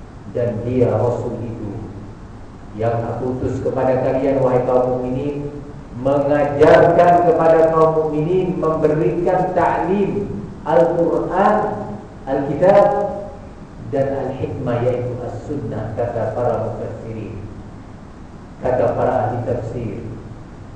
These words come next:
"Wa yu'allimuhumul kitaba." Yu'allimu. Yu'allimu itu maknanya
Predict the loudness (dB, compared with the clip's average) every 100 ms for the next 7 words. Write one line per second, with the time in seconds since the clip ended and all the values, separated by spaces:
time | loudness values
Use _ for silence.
0 | -16 -16 -18 -18 -16 -8 2 6 8 8
1 | 6 6 4 4 4 4 4 2 0 2
2 | 4 4 4 2 2 4 4 4 2 2
3 | 0 0 -2 0 2 6 6 6 6 6
4 | 4 2 -4 -6 -10 -12 -14 -16 -12 -4
5 | 0 2 4 4 4 2 2 2 -2 -4
6 | -6 -10 -12 -16 -16 -18 -18 -16 -10 -6
7 | -2 0 0 0 0 0 -2 -2 -2 -2
8 | -2 0 -2 -2